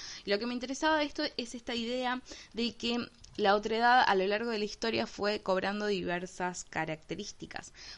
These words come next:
porque como vemos, como fuimos, eh, te-, tematizando la idea de la otredad, eh, hasta el momento, lo que nos dimos cuenta es que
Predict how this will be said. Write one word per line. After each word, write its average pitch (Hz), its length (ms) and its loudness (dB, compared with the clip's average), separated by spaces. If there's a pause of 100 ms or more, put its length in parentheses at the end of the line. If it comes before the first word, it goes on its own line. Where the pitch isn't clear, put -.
porque 208 460 0 (220)
como 165 340 -2
vemos, 226 480 0
como 160 240 -4
fuimos, 180 400 -6
eh, 151 180 -2
te-, 147 160 -6
tematizando 160 880 0
la 151 160 -2
idea 160 240 0
de 160 80 0
la 151 140 0
otredad, 165 520 0 (320)
eh, - 80 -8
hasta - 360 -4
el 170 80 -2
momento, 233 460 -4
lo 202 120 0
que 175 120 -6
nos 175 120 -6
dimos 202 240 -6
cuenta 233 400 0
es 202 160 -2
que 226 300 -4